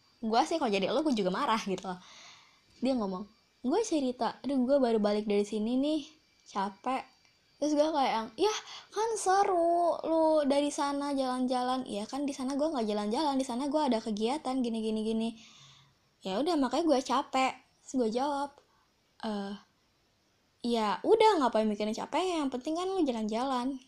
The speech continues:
Satu. Terus <laughs> dia ngomong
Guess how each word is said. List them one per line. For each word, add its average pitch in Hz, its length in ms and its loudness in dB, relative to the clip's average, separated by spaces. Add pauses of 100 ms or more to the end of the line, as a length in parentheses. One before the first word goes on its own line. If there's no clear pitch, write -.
(180)
Satu. - 400 -12 (640)
Terus 254 400 -2
<laughs> - 80 -8
dia 220 480 6
ngomong 196 400 0